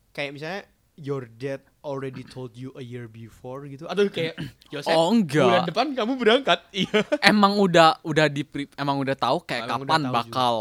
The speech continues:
Speaker 1: juga.
Speaker 2: army-nya.
Speaker 1: Oh, oke, oke, oke.
Speaker 2: Tapi kayak tetep culture shock sih.
Speaker 1: Hmm, hmm, hmm.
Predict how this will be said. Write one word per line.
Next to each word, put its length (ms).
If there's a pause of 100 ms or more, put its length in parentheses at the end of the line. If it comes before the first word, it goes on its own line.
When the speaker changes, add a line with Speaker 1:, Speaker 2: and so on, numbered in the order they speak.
Speaker 1:
juga. 440
Speaker 2:
army-nya. 560
Speaker 1:
Oh, 160
oke, 160
oke, 160
oke. 120
Speaker 2:
Tapi 240
kayak 280
tetep 260
culture 340
shock 240
sih. 160 (240)
Speaker 1:
Hmm, 100
hmm, 340
hmm. 200